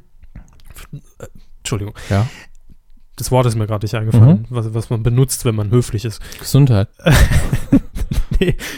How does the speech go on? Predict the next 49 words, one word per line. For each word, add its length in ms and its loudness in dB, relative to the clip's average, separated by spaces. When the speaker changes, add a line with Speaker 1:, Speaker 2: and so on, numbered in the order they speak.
Speaker 1:
was, 220 -2
was 260 -2
man 100 -6
benutzt, 280 -2
wenn 80 0
man 140 -4
Höflichkeit 480 2
zum 100 -6
Auf-, 300 0
Ausdruck 320 -2
bringen 180 0
will 100 0
und 80 -2
sich 240 -6
entschuldigen 680 0
will. 140 -6
Das 180 -4
Wort 100 4
Speaker 2:
Ey. 120 6
Speaker 1:
ist 120 2
mir 60 -6
nicht 140 -8
eingefallen. 320 -12
„Boah, 180 4
sorry“, 460 2
wollte 200 -2
ich 40 0
Speaker 2:
Ja, 120 6
Speaker 1:
erst 100 6
sagen. 140 -2
Speaker 2:
„boah, 200 6
sorry“. 360 2
Speaker 1:
Ähm, 480 2
das 180 0
lag 200 0
aber 120 0
vielleicht 260 0
auch 60 2
nur 220 2
an, 240 -2
an 180 -2
ihrer 220 4
kurzen 400 0
und 100 -4
prägnanten 520 -2
Beschreibung 520 4
Speaker 2:
Ja. 60 2
Speaker 1:
letzte 300 0
Woche. 200 -4